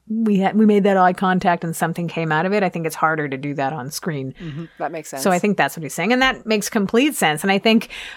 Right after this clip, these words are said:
Speaker 1: probably after seeing, uh, well, they did one of the drive-in shows in the summertime
Speaker 3: Mm-hmm.
Speaker 1: to, uh, you know, grateful fans. And I think we just got to see, uh, the Foo Fighters on Saturday Night Live.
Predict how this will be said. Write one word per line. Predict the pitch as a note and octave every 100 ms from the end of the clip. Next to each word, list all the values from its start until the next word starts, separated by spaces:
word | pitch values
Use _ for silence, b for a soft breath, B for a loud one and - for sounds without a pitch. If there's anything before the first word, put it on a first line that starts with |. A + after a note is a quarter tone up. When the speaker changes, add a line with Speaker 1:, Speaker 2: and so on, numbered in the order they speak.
| B
Speaker 1:
probably | A3 A3+ A3+ G#3 F#3+
after | F#3+ F#3+
seeing, | F3 G#3+ G3 F#3+ F#3 F3+
uh, | E3 D#3 D#3
well, | G3
they | G#3+
did | G#3 F#3
one | G3
of | F3+
the |
drive-in | E3+ E3+ E3 E3
shows | - D#3+ F3+ G3
in | F3
the |
summertime | - E3+ E3+ F#3 D3 D#3+ B3 D4 _ F#3
Speaker 3:
Mm-hmm. | F#3 F#3+ - _ _ _ -
Speaker 1:
to, | G3+ F3+ E3+
uh, | E3+ E3
you | F3 F3+
know, | D#3+ F3 - A4 A3 F3 G3+ F#3+
grateful | G#3 G#3+ G#3 F#3+
fans. | - F#3 D#3+ F3+ A#3
And | G#3
I | F#3
think | F#3+ F#3+ F#3+ -
we | G3+ F#3+
just | G3+ F3+
got | F#3 F3+
to | F#3+
see, | - F#3+ F#3 F3+ F3
uh, | E3 D#3+ D#3
the | E3
Foo | - G#3
Fighters | G3+ F#3 F#3 F3+
on | E3+
Saturday | E3+ F#3 F3+ F3 F3
Night | E3+ E3+
Live. | D#3+ D3+ F3 A3+